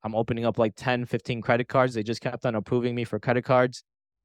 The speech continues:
Um, I started taking some private loans out from my fr-, friends and family. So I'm, like, at two hundred, three hundred thousand dollars of debt from, like, the, um, from my, my loans I took out, and then another two hundred thousand dollar loss from the big, actual business.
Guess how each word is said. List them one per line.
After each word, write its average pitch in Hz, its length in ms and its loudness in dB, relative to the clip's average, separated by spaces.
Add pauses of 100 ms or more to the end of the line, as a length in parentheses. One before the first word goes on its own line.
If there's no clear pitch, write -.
Um, 107 240 2
I 104 80 -2
started 117 260 -2
taking 117 240 -6
some 104 240 -8
private 117 360 4
loans 123 340 2
out 127 260 4
from 110 180 -8
my 107 140 -6
fr-, - 240 -12
friends 120 300 2
and 104 100 0
family. 123 520 4 (220)
So 110 120 4
I'm, 110 120 4
like, 113 200 2
at 107 160 0
two 139 200 0
hundred, 135 200 0
three 135 120 -2
hundred 127 140 -2
thousand 127 220 0
dollars 127 260 -2
of 107 120 -8
debt 123 280 -4
from, 117 180 -8
like, 110 200 -2
the, 117 240 4 (240)
um, 107 400 2
from 113 200 -4
my, 110 160 -4
my 104 560 -4 (220)
loans 120 320 2
I 143 100 8
took 156 200 -2
out, 160 240 6
and 117 160 -8
then 110 120 -6
another 113 280 -4
two 120 200 -2
hundred 120 200 4
thousand 113 260 4
dollar 110 160 4
loss 120 320 4
from 110 160 -8
the 101 60 -6
big, 113 220 -2
actual 117 300 2
business. 135 500 0